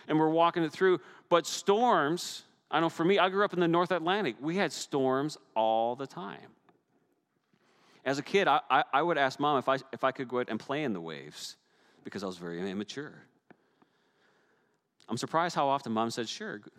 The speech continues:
just try it." But see, growing up in the North Atlantic, storms were a regular, they were a normal part of our lives. And if you watched on the news, you've even seen my home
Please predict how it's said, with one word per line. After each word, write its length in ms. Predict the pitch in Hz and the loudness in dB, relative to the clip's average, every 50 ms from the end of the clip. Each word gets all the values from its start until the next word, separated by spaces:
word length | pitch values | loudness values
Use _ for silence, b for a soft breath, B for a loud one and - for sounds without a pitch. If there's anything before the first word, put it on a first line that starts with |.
| _ _ - | _ _ -16
just 140 | - - - | -16 -16 -12
try 180 | - 156 156 - | -12 -12 -12 -12
it." 160 | - - - - - _ _ _ _ _ _ _ _ _ _ _ _ _ - - _ _ _ _ _ _ _ _ _ _ _ _ _ _ _ _ _ _ _ _ _ _ _ b b b b b b b b b b b b b b b b b | -14 -16 -18 -20 -20 _ _ _ _ _ _ _ _ _ _ _ _ _ -20 -20 _ _ _ _ _ _ _ _ _ _ _ _ _ _ _ _ _ _ _ _ _ _ _ b b b b b b b b b b b b b b b b b
But 80 | - 160 | -4 0
see, 120 | - 208 | 0 2
growing 260 | 180 170 208 214 214 220 | 4 6 6 6 6 6
up 80 | 196 | 4
in 120 | 208 196 190 | 4 6 6
the 80 | 190 | 6
North 220 | 185 185 185 190 - | 6 4 4 4 2
Atlantic, 460 | 180 165 156 165 170 180 170 156 - | 0 2 2 2 4 4 2 0 -2
storms 400 | - - 165 170 175 185 175 147 | -2 0 2 2 4 2 2 0
were 140 | 160 147 139 | 0 0 0
a 40 | |
regular, 400 | 135 131 139 139 147 156 165 170 | 0 0 0 -2 -2 -2 -4 -4
they 80 | 151 139 | -2 -2
were 140 | 127 120 113 | -2 -2 0
a 40 | 113 | 0
normal 240 | 117 120 131 143 | 0 0 0 -2
part 220 | 147 - 165 160 160 | -2 0 0 0 0
of 60 | 175 | -2
our 80 | 185 160 | -2 0
lives. 440 | 123 98 92 85 87 87 - - - - - _ _ _ _ | 0 0 0 0 -4 -8 -12 -14 -16 -20 -20 _ _ _ _
And 120 | 113 123 | -2 -2
if 80 | 127 131 | -2 -2
you 100 | 139 135 | -2 0
watched 260 | 143 147 151 143 - | 0 0 0 0 -2
on 60 | 147 | -2
the 100 | 143 131 | 0 0
news, 360 | 123 127 131 143 147 139 - | 0 2 0 0 0 -2 -4
you've 100 | 120 113 | -6 -6
even 180 | 127 131 127 127 | -6 -6 -4 -4
seen 140 | - 135 123 | -2 -2 0
my 160 | 123 120 117 | 0 0 0
home 300 | 117 135 127 127 127 120 | 0 -2 -2 -2 -4 -6